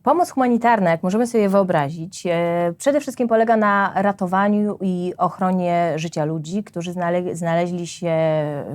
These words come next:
czy w trudnej sytuacji ze względu na klęski żywiołowe spowodowane przez człowieka, czy też przez przyrodę, bądź też ze względu na konflikty. Więc możemy sobie wyobrazić, że jest to pomoc o charakterze doraźnym, krótkotrwałym.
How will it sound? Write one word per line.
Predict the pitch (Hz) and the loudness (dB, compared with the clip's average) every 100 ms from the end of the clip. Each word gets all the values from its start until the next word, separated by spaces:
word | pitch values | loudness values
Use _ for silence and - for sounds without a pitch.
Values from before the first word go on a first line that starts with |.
| 147 | -2
czy | 202 190 - _ _ | 0 0 -4 _ _
w | _ | _
trudnej | 190 202 185 | 2 4 4
sytuacji | - 190 175 170 | 2 -2 -2 -2
ze | |
względu | 165 170 170 | -4 -2 -2
na | 165 | -2
klęski | 156 170 160 165 | -2 -4 -4 -6
żywiołowe | 170 170 165 | -2 0 -2
spowodowane | 156 - 160 165 170 175 | -4 -4 -4 -2 -2 -4
przez | 208 - | -6 -4
człowieka, | 214 226 254 | -2 0 0
czy | 196 160 | -4 -8
też | 151 | -10
przez | - 165 | -10 -10
przyrodę, | - 175 180 190 226 - _ | -6 -2 0 2 -2 -6 _
bądź | 196 214 | 0 0
też | 208 185 | 0 -2
ze | 175 | -4
względu | 170 185 175 | -2 -2 0
na | 160 | -2
konflikty. | 180 165 - - 214 | -4 -10 -12 -16 -6
Więc | 220 220 - _ _ | -4 -4 -8 _ _
możemy | 226 285 302 | 2 2 2
sobie | 294 254 | 0 0
wyobrazić, | 226 220 240 240 214 | 2 2 0 0 -2
że | 214 208 190 208 | -2 -2 0 0
jest | 208 196 | 0 -2
to | 202 | -4
pomoc | 196 208 196 | 0 0 0
o | 180 | -2
charakterze | 180 165 180 175 | -4 -4 -4 -2
doraźnym, | 170 180 185 180 156 143 | 0 4 4 2 0 -8
krótkotrwałym. | - 185 - 170 - 151 135 - 214 | -6 -6 -2 -4 -2 -2 -2 -4 -12